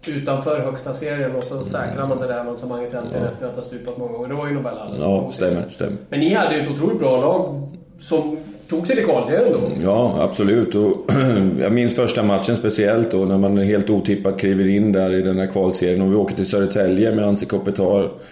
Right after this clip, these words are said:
Speaker 2: och lirarna och ligger under med fyra ett tidigt i matchen, men vänder och vinner i sadden med fem fyra. Nick Angel gör det målet när det är fyra, fem sekunder kvar av sadden. Och så kommer Malmö hem till Nobel.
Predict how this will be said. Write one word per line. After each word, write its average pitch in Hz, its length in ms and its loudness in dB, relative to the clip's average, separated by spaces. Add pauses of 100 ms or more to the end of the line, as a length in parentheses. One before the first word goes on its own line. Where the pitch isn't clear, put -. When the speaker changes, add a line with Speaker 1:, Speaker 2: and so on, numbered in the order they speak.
(200)
Speaker 2:
och - 120 -2
lirarna 98 460 4
och 95 260 0 (640)
ligger 113 260 4
under 135 200 4
med 123 180 2
fyra 113 280 4
ett 110 140 2
tidigt 123 380 4
i 135 60 4
matchen, 104 520 2 (280)
men 110 280 2
vänder 101 680 4 (100)
och 107 120 2
vinner 117 340 4
i 95 60 2
sadden 95 480 2
med 92 120 0
fem 101 300 2 (140)
fyra. 98 360 4
Nick 110 280 2
Angel 113 460 4
gör 101 140 4
det 98 120 4
målet 95 360 4
när 95 120 2
det 95 60 4
är 95 40 2
fyra, 95 380 2
fem 95 240 0
sekunder 95 440 2
kvar 104 380 2
av 90 480 0
sadden. 95 560 0 (760)
Och 95 140 -4
så 104 80 -2
kommer 117 340 2
Malmö 101 520 4
hem 98 440 2
till 90 440 2
Nobel. 90 520 2